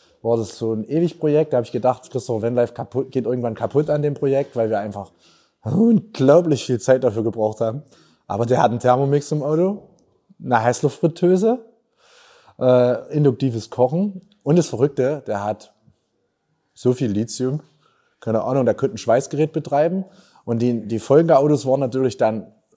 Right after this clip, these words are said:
wir kannten die Setups schon, aber da gibt's ganz viele Setups, also lustige Fotos auch von Micha aus Leipzig,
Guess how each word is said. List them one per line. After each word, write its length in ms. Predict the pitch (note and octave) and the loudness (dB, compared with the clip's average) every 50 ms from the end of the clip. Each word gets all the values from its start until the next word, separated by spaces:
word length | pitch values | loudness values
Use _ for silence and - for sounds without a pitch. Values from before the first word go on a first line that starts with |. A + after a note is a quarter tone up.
| _ _ _ _ | _ _ _ _
wir 220 | - G#2+ A#2 A2+ | -4 -2 -2 0
kannten 240 | - B2 C3+ D3 C#3+ | 2 0 0 2 0
die 80 | A#2+ G#2+ | 0 0
Setups 360 | - A#2 G#2 G2+ F#2+ - - | 0 0 0 0 0 -4 -4
schon, 200 | - A2+ G2+ F#2+ | -6 -4 -4 -4
aber 160 | F#2 G#2+ A2+ | -2 -2 -2
da 80 | A2 - | 0 0
gibt's 240 | - A#2+ - - | -2 -4 -6 -4
ganz 240 | - B2 A#2+ A#2+ - | -2 -2 -2 -2 -4
viele 160 | C#3 A#2 A2 | -6 -6 -4
Setups, 260 | F#2 A#2 A2+ A2+ G#2+ G#2 | -4 -4 -4 -4 -4 -6
also 260 | G2 - A2 A2+ A2+ | -8 -8 -6 -2 0
lustige 320 | A2+ D3+ D3+ - D3+ C3 | 0 0 0 0 -2 -4
Fotos 280 | A#2 - D3 D3 C3+ B2 | -2 -2 -2 0 0 0
auch 100 | A2+ G#2 | -2 -2
von 100 | A2 A2 | -2 -2
Micha 220 | B2 C#3+ D3 D3+ | -2 0 2 2
aus 160 | A#2+ A2 G2 | 2 2 2
Leipzig, 360 | A#2+ B2 C#3 - - C3 - | 0 0 0 0 -4 -8 -8